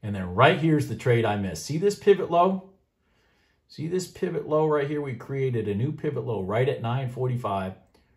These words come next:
ran up at nine forty-six. I should have had that short right there at nine forty-eight. Uh, nine forty, I'm sorry, nine forty-seven. I should have had that one. I missed it. I just wasn't really paying attention.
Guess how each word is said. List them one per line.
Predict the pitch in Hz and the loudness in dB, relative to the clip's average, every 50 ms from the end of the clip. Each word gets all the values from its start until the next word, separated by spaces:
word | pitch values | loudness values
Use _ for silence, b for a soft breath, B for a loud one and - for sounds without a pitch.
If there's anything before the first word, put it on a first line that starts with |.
| b b b | b b b
ran | - 101 117 135 151 156 | -4 -2 0 2 2 2
up | 156 147 - - | 0 0 -2 -4
at | - | -6
nine | 120 120 123 127 127 120 | -4 -2 0 0 0 0
forty-six. | - 123 120 117 113 104 - - 110 104 98 92 - - | 0 -2 -2 -2 -2 -4 -6 -4 -4 -4 -4 -6 -8 -12
I | - 95 92 | -10 -10 -8
should | - - 131 127 | -6 -4 -2 0
have | 131 120 | 0 0
had | 107 113 113 107 | 0 0 0 -2
that | 104 98 98 - | -2 -6 -6 -6
short | - - - 113 98 92 85 80 - - | -8 -6 -4 -4 -4 -4 -6 -8 -10 -8
right | 95 95 95 92 - | -6 -6 -6 -6 -4
there | - 95 90 85 80 78 80 - _ _ _ b b b b b b b b b b b b b b b - - - | -6 -6 -4 -4 -6 -8 -12 -16 _ _ _ b b b b b b b b b b b b b b b -20 -18 -16
at | - - - 101 | -14 -12 -10 -8
nine | 95 92 95 98 92 90 | -6 -4 -4 -4 -6 -6
forty-eight. | - 113 101 98 92 92 90 87 87 87 - - _ _ _ _ - - 95 92 82 82 - _ _ _ _ _ _ _ _ _ _ _ _ - | -6 -6 -4 -4 -4 -6 -8 -10 -12 -14 -16 -18 _ _ _ _ -10 -8 -8 -8 -8 -10 -16 _ _ _ _ _ _ _ _ _ _ _ _ -18
Uh, | 98 90 | -14 -10
nine | 90 95 98 110 110 107 | -8 -6 -6 -4 -6 -6
forty, | 95 - - 107 107 101 95 92 90 92 - | -8 -8 -8 -6 -4 -4 -4 -6 -8 -10 -12
I'm | 95 95 95 | -10 -8 -8
sorry, | 95 - 87 78 80 85 | -8 -8 -10 -10 -10 -8
nine | 90 95 101 101 92 | -6 -6 -6 -6 -6
forty-seven. | - 104 95 92 90 80 80 - 85 78 76 73 73 | -6 -8 -8 -8 -8 -10 -12 -12 -12 -14 -14 -14 -14
I | 76 80 | -14 -12
should | - - - 127 117 | -10 -6 -4 -2 -2
have | 113 - | 0 0
had | 117 117 113 110 | 2 2 2 2
that | 117 113 117 117 - | 0 0 0 0 -2
one. | 117 113 113 113 110 117 117 | -4 -4 -4 -2 -4 -4 -6
I | - 104 92 | -6 -6 -4
missed | 95 101 117 131 123 - - 139 | -2 0 0 0 0 0 0 0
it. | 131 127 - - 87 - - _ _ b b b b b b b b b b b b | 0 0 -2 -4 -10 -12 -16 _ _ b b b b b b b b b b b b
I | 82 | -12
just | 90 95 95 95 - | -10 -10 -10 -8 -6
wasn't | 107 107 101 92 107 - | -4 -2 -2 -4 -4 -6
really | 113 104 101 98 | -6 -6 -6 -6
paying | 92 - 107 107 104 98 95 | -8 -6 -6 -4 -4 -4 -6
attention. | 87 - - 139 139 139 131 - 139 135 131 123 127 - - | -6 -6 -2 -2 0 0 -2 -2 -2 -2 -2 -2 -2 -4 -8